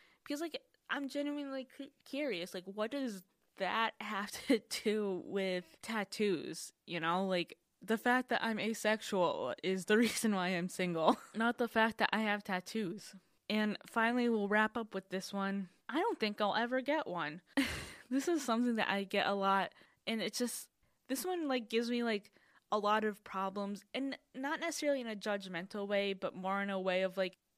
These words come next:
I don't know what to do with this statement, because, like, how am I supposed to respond to that?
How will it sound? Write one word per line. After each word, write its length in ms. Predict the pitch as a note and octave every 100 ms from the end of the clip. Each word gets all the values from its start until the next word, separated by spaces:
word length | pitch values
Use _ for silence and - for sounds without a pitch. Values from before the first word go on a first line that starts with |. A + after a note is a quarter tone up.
| -
I 80 | A#3
don't 180 | C4+ A#3
know 120 | A#3
what 120 | A3
to 100 | G#3
do 180 | F3+ G3
with 180 | F#3 -
this 160 | E3 -
statement, 600 | - E3 D3+ C#3+ - - _ _ _ _ _
because, 360 | G3+ - A3 A3
like, 160 | G3+ - - _
how 200 | - C4+
am 100 | D4+
I 60 |
supposed 420 | D4+ - A#3+ A3+ A3
to 60 |
respond 500 | G#3+ - G3+ F#3+ F#3+
to 80 | F#3
that? 320 | D#3+ C#3 -